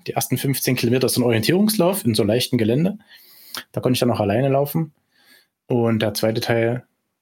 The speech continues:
war so dann echt wirklich durchs Gebirge, also über zwei Gipfel.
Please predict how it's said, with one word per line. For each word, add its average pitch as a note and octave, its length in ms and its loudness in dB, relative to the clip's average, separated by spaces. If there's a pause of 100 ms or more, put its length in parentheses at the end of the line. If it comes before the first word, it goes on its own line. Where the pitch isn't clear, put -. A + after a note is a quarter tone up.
(160)
war G#2+ 340 2
so G#2+ 200 0
dann G2 200 0
echt G#2+ 240 0
wirklich A2+ 200 0
durchs - 220 0
Gebirge, G#2+ 300 2
also F#2+ 120 -2
über A2+ 200 0
zwei G2 220 0
Gipfel. F#2 440 -2